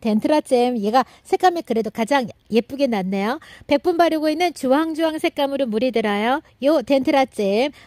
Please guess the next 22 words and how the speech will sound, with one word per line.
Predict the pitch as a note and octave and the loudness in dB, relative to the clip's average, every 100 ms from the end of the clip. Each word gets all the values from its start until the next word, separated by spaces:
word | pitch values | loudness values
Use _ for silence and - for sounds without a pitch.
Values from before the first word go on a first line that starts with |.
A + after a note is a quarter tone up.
| _ | _
너무 | A3+ C#4+ E4+ | 0 2 2
예쁜 | C4+ A#3 | 0 0
요에서 | G3 F3 E3+ | -4 -4 -6
콩분해달 | - G#4 G#4 F#4+ E4+ C4+ C4+ | -8 -8 -2 -2 0 -2 -2
식재에서 | C#4 - C4+ B3+ | -4 0 2 2
여러분들 | G#3+ G3 F3+ G3+ D#4+ - - - | 0 -2 -4 0 2 0 -10 -8
보세요. | F#3+ A3+ F#3 G3 D#4+ - - - | -4 0 0 0 0 -4 -20 0
덴트라잼 | C4+ C4+ C4+ A3+ G#3 F#3+ C4 F4+ | 2 4 2 0 0 0 0 0
소품 | F4+ - D4 | -4 -2 -4
가격 | G#3+ D#3+ C#3 - _ | -4 -4 -10 -14 _
삼천 | - F4+ F4 F#4+ E4 | -2 -2 0 0 0
원 | D#4 D#4+ D#4+ | -2 -4 -8
소개를 | - A#3+ A3+ C4 | -10 -8 -6 -6
해드리고요. | B3 A#3 G3+ A3+ C#4+ F4 - - _ _ | -6 -8 -8 -6 -4 -6 -12 -20 _ _
와우, | A3 B3+ B3+ A#3 F#3+ F3+ | 4 6 6 4 2 -2
고가의 | - C#4+ - F4+ F4 | 0 -2 4 4 4
화이트 | F#4 F#4 G#4 | 2 0 0
골드가 | F#4 F#4 F4+ D#4 C4 D#4 - B3+ | 0 0 0 0 0 0 -4 -2
육천 | D#4+ - - D4 C#4+ | -2 0 0 2 2
원이네요. | E4+ E4+ B3 F#3+ G#3 G#3 G3+ D4+ - - - - | 0 0 0 0 0 0 0 0 -2 -16 -14 0
오점오 | C#4+ E4+ D#4+ | 2 2 0
종자포대 | D4+ C#4 D#4+ E4+ E4+ E4+ | 0 2 2 2 0 0